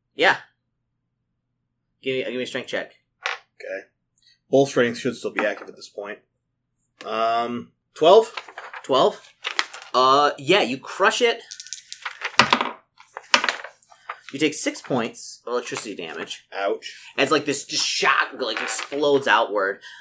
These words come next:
Speaker 1: and there is this, um, like, shimmering, like, almost like, like lightning bolt that is, like, moving around, and then all the, it, like, it, all of a sudden it, like, kind of, like,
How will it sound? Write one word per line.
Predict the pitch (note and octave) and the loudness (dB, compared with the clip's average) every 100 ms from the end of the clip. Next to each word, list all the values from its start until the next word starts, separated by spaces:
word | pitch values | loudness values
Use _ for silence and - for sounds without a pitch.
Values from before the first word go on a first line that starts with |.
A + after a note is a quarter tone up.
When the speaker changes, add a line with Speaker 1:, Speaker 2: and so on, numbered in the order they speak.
| - A#2 | -10 -4
Speaker 1:
and | B2+ B2+ | -2 4
there | C3+ C#3 | 4 4
is | C3 C3 C3 B2 - | 2 2 2 -2 -4
this, | A#2+ A#2+ - - - - _ _ _ - | 0 0 -2 -6 -10 -16 _ _ _ -6
um, | G2+ G2+ G2 G2+ - _ | -4 -4 -6 -12 -18 _
like, | A2+ G#2 | -8 -6
shimmering, | - - F#3+ F#3+ F3+ E3 D#3+ D3+ C#3 - _ _ - - _ - | -2 2 2 2 0 -2 -4 -8 -12 -20 _ _ -18 -18 _ -6
like, | A2+ - | -6 -4
almost | D3+ E3+ - | -2 -2 0
like, | G#2+ - C#3 | -4 -4 -4
like | A#2+ A2+ | -4 -2
lightning | A2+ B2+ A#2+ A2 | -2 -2 -6 -8
bolt | G#2 F#2+ | -8 -4
that | A2+ G#2 | -6 -6
is, | - A2+ | -6 -4
like, | G#2+ A2+ | -4 -4
moving | B2 C3 B2+ | -4 -4 -4
around, | A2+ G#2 G#2 A#2 C3+ C#3 | -4 0 2 2 0 -2
and | - G#2+ A2+ | -4 -6 -4
then | A#2 | -4
all | G#2+ A2 | -2 -4
the, | G#2+ A2+ | -6 -6
it, | G#2+ G#2 | -6 -2
like, | F#2+ - | -4 -4
it, | F#2+ | -6
all | A2+ | -6
of | G#2+ | -4
a | |
sudden | - G#2 G2 | -4 -4 -4
it, | F#2+ | -8
like, | - | -6
kind | G#2 | -6
of, | F2+ | -6
like, | E2 | -10